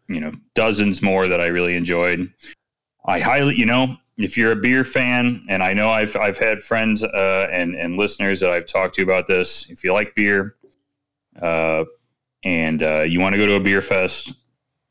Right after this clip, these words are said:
uh, be discerning about the types of fests you go to.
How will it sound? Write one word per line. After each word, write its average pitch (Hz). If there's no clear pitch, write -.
uh, 85
be 104
discerning 113
about 98
the 101
types 110
of 101
fests 101
you 98
go 95
to. 92